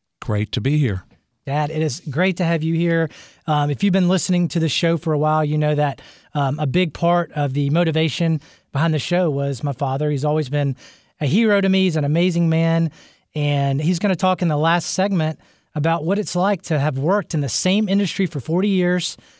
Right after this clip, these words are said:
Speaker 2: and then life after retirement and making that transition, some of the obstacles and the su-, successes that he's experienced. Again, a big part of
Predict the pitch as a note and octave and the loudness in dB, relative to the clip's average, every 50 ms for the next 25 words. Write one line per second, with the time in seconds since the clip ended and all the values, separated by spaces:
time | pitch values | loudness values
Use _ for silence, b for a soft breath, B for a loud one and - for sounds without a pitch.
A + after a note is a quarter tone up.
0 | b b b b b - C#3 C#3+ D#3 F3+ F3 E3 E3 F#3 G3+ - - G3 F#3+ - | b b b b b -2 0 0 2 2 2 2 2 2 0 0 0 0 -2 0
1 | - G3 F#3 E3+ - - F#3 G#3 A3 D#3+ A#2 G#2 A#2 B2+ C#3+ F3+ F#3 - G#3 F#3+ | -2 -2 -2 -2 0 -2 0 0 0 -2 -2 -4 -2 -2 0 0 0 2 2 2
2 | F#3+ F#3 - - F#3 F#3 F3+ E3+ D3+ E3+ F#3 - - F#3 F3+ F3+ F3 B B B | 0 0 0 0 0 2 2 2 2 0 0 0 0 0 0 0 -2 B B B
3 | B B B B B - - G#3 G#3+ G#3 F3+ E3 D#3 D#3 E3+ - - - G3 - | B B B B B -2 0 2 2 2 2 2 2 2 0 0 -2 -4 -6 -2
4 | - F#3+ F#3+ E3+ - E3 F3 F3+ F3+ D#3 - - A#2+ - - - _ _ _ - | -2 0 -2 -2 0 0 0 2 0 0 -2 -6 -8 -8 -10 -12 _ _ _ -12
5 | - - D3+ - - - C4 D4 - - - F3 D#3 - D#3 D3 C#3+ E3 D#3 C3+ | -10 -8 -8 -6 -4 -2 0 0 0 0 -2 -2 -2 0 -2 -2 0 0 -2 -2
6 | C#3+ C3 - - - E3 E3+ E3+ E3 E3 C#3+ - - - - b b b b b | -4 -8 -8 -4 -2 0 0 0 0 0 -2 -6 -12 -14 -16 b b b b b
7 | b b b b _ - D3 C3 F3+ G3+ G3 D#3+ C#3 B2+ C#3 - - C#3+ C3+ B2+ | b b b b _ -4 -4 0 2 2 2 2 0 -2 -4 -4 -4 -4 -2 -2
8 | E3+ D#3+ - - - D#3+ D3+ D3 C#3+ C3 A#2 - | -2 -2 -4 -4 -2 0 0 0 0 -2 -4 -8